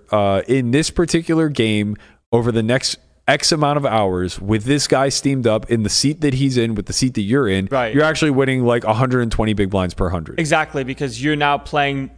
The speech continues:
Speaker 2: you're able to capture the E V that he is losing more than everyone else because of the dynamic that you
Speaker 1: Yes,
Speaker 2: have.
Speaker 1: exactly.
Speaker 2: Where online, that's a little bit less of a thing overall.
Speaker 1: It's almost, like, not a thing at all. I mean, sure, there are some spots, but, like,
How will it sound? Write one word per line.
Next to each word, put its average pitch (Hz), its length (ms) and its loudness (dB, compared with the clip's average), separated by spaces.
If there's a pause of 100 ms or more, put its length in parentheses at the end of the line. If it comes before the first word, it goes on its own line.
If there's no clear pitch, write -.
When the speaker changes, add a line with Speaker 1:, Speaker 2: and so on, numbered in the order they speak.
(120)
Speaker 2:
you're 196 460 0
able 175 300 0
to 170 120 -6
capture 165 520 -2
the 139 180 -6
E 165 140 -6
V 151 160 -2
that 131 140 -2
he 160 140 -8
is 131 140 -4
losing 143 380 -2
more 139 160 0
than 135 120 -6
everyone 131 360 -2
else 151 260 -4
because 156 340 -4
of 151 100 -4
the 135 40 -10
dynamic 127 460 -2
that 120 140 -12
you 104 80 2
Speaker 1:
Yes, 117 280 0
Speaker 2:
have. - 140 -6
Speaker 1:
exactly. 113 380 0
Speaker 2:
Where 165 140 0
online, 160 380 0
that's 151 180 -2
a 165 60 -4
little 156 180 0
bit 147 140 -2
less 143 400 -2
of 139 80 -4
a 131 60 -6
thing 139 480 -4 (520)
overall. 131 300 0
Speaker 1:
It's 117 120 4
almost, 147 220 2
like, 127 160 2
not 101 360 2
a 95 40 0
thing 98 300 -2
at 85 80 0
all. 80 540 -2
I 120 60 2
mean, 147 200 2
sure, 151 240 2
there 127 160 2
are 113 60 0
some 120 240 0
spots, 107 420 0
but, 123 180 0
like, 113 300 0